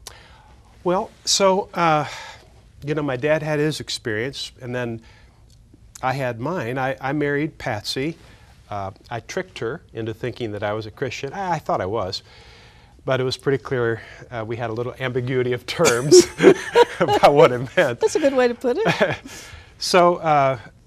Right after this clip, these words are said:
Speaker 1: but I, I, I wanted to have a relationship with God, so we started going to a church that did have a vision to disciple me to be a godly man, a godly husband, and a godly father. So when I walked through that church door, there were some guys,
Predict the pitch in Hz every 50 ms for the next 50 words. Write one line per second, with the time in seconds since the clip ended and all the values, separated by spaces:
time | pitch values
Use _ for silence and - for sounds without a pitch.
0 | _ - 151 135 170 190 240 262 240 - 170 233 247 226 - 180 175 202 160 147
1 | 156 185 240 240 139 107 110 104 104 110 107 104 113 113 - - - 117 104 -
2 | 107 113 151 165 147 120 - - - 147 143 185 185 - - 151 131 135 131 127
3 | 127 123 117 107 110 101 - - - 180 180 165 - - - 165 165 - - -
4 | 247 262 277 269 170 147 - - - 76 80 - - - 120 104 98 98 101 87
5 | 87 - - 110 104 104 - - - 131 120 117 120 117 117 - - - - -
6 | - 120 - - - - 202 220 - - 151 120 104 104 101 98 113 131 - -
7 | 131 117 123 123 120 123 110 117 117 107 110 117 117 120 135 156 139 117 107 107
8 | 107 113 120 117 - - 127 113 117 107 104 110 101 98 101 98 - - 101 92
9 | - - 123 113 107 101 104 95 92 92 87 - 156 160 165 127 101 90 - -
10 | - - - - - - - - - 175 156 147 139 143 127 135 160 190 185 180
11 | 185 180 - - - 170 151 139 131 95 - - - 143 120 - - - - 135
12 | 175 190 147 127 151 180 180 165 - - 117 110 107 107 123 175 202 165 113 110
13 | 117 135 - -